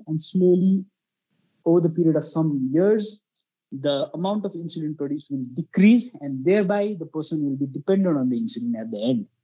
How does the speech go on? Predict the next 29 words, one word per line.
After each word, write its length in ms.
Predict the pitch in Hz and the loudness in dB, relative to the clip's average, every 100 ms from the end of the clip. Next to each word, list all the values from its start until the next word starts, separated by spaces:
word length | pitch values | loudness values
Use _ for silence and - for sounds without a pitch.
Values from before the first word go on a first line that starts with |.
| - - _ _ _ - | -20 -20 _ _ _ 2
Genetic 340 | 180 196 208 | 4 4 0
factor 280 | - 196 196 | -4 -2 0
is 200 | 190 151 | 0 -2
more 600 | 156 147 170 202 220 196 160 | -8 -6 -4 0 0 -2 -4
associated 480 | 165 180 180 185 180 | -4 -4 -2 -4 -4
with 160 | 180 | -6
this. 440 | 170 240 - - - _ _ _ | -2 -2 -2 -8 -12 _ _ _
Yet 220 | - 170 175 | -2 -2 0
to 80 | |
be, 140 | 220 233 170 151 147 147 | 2 2 -2 -6 -6 -4
um, 180 | 143 139 | -4 -4
genes 340 | 156 220 233 | 2 6 6
are 300 | 220 208 170 - _ _ _ _ _ _ | 4 0 -4 -12 _ _ _ _ _ _
yet 200 | 165 170 | -4 -4
to 60 | 190 | -4
be 120 | 196 | -2
identified, 540 | 196 196 180 202 202 | -2 -4 -8 -8 -4
but 120 | 170 170 | -6 -6
it's 340 | 170 - - - | -12 -12 -12 -10
a 100 | 143 | -6
very 220 | 156 190 | -2 0
much 160 | 196 190 | 0 -2
well-established 760 | 151 165 170 - 160 165 165 - | -2 -2 -2 -4 -4 -4 -6 -8
fact 240 | 170 170 | -8 -6
that 160 | 160 151 139 | -6 -8 -4
genetic 360 | 156 165 165 - _ - - - _ _ _ _ _ - | -2 -2 -6 -10 _ -20 -20 -20 _ _ _ _ _ -10
component 440 | - 165 165 165 147 | -2 0 2 0 0
is 120 | 127 | -2
there 140 | 156 | -2